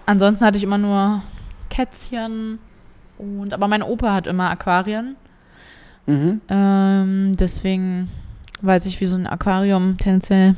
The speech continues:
Speaker 2: Ich hab keine,
Speaker 1: aussieht.
Speaker 2: ich war, glaub ich, bei, ich hatte mal einen Kontakt mit einer Person in der Jugend, die ein Aquarium hatte und
Speaker 1: Erstkontakt?
Speaker 2: sonst niemanden. Ja.
Speaker 1: Okay.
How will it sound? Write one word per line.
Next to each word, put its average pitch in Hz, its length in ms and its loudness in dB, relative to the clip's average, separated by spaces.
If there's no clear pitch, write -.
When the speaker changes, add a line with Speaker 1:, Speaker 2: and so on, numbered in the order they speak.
Speaker 2:
Ich - 180 -6
hab - 160 -6
keine, 143 200 4
Speaker 1:
aussieht. 135 320 2
Speaker 2:
ich - 200 -12
war, 135 120 2
glaub 143 140 4
ich, 120 120 -6
bei, 127 160 0
ich - 140 -10
hatte 139 100 -4
mal 143 160 0
einen 160 640 -2
Kontakt 139 360 -10
mit 139 180 -6
einer 151 260 -2
Person 135 680 -6
in 123 100 -2
der 120 100 4
Jugend, 151 440 0
die 120 280 -2
ein 117 120 -4
Aquarium 120 520 -2
hatte 131 260 -4
und - 180 -4
Speaker 1:
Erstkontakt? 202 600 2
Speaker 2:
sonst 233 100 -2
niemanden. 113 520 -2
Ja. 123 200 -2
Speaker 1:
Okay. 226 360 -2